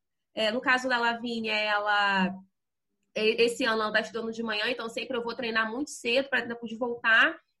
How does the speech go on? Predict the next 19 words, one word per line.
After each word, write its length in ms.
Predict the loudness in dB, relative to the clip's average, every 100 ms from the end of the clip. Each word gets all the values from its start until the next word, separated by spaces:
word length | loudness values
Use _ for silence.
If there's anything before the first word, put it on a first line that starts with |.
| -8
e 640 | -2 0 2 2 2 -2 -4
ter 100 | -4
toda 200 | 0 0
a 20 |
rotina 440 | 2 0 -2 -2 -2
com 160 | 0 2
ela 260 | 2 2
e, 120 | -2 -2 -4
e 200 | -2 -2
conseguir 400 | -6 -2 0 2
levá-la 300 | 2 0 0
pra 120 | -2
escola, 420 | -2 0 2 2
por 140 | -4
exemplo. 580 | -6 -2 0 0 0 -6 -8 _ _ _ _
Ou 400 | 2 6 6 6
então, 680 | 4 0 -2 0 2 2 4
à 100 | 4
noite, 800 | 4 0 0 -2 -2 -2 -2